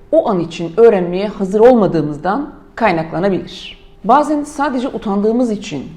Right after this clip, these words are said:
bir şey sormayız ve öğrenmeyiz. Bazen de sadece kuru bir inattan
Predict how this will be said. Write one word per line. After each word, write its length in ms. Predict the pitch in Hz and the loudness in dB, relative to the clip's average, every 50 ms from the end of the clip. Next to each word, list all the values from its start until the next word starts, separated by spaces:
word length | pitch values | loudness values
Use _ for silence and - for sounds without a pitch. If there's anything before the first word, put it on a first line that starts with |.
| - - - - - | -20 -20 -20 -10 -6
bir 100 | 180 180 | -6 -6
şey 200 | 175 - 185 165 | -4 -4 -6 -8
sormayız 600 | 170 - 175 165 156 156 156 160 180 202 196 - | -6 -4 -4 -2 -2 -2 -2 -4 -4 -6 -4 0
ve 120 | 196 170 165 | 2 2 2
öğrenmeyiz. 680 | 165 156 151 147 143 139 139 143 165 214 277 294 - - - - - - - | 2 0 -2 -2 -4 -6 -6 -6 -4 -4 -6 -6 -8 -14 -20 -20 -20 -8 0
Bazen 380 | - 214 233 220 202 208 208 196 | 2 4 4 4 4 2 0 2
de 180 | 202 233 285 269 - - - - | 0 0 0 -2 -8 -18 -20 -20
sadece 540 | - - - 226 240 214 190 220 240 240 - | -12 -4 -2 0 0 0 0 -2 -4 -6 -6
kuru 280 | - - 247 262 233 | -4 -2 0 2 2
bir 80 | 214 202 | 2 0
inattan 680 | 180 165 165 165 160 - - - 180 202 277 294 - | 0 -2 -2 -4 -6 -8 -6 -4 -4 -2 -2 -4 -8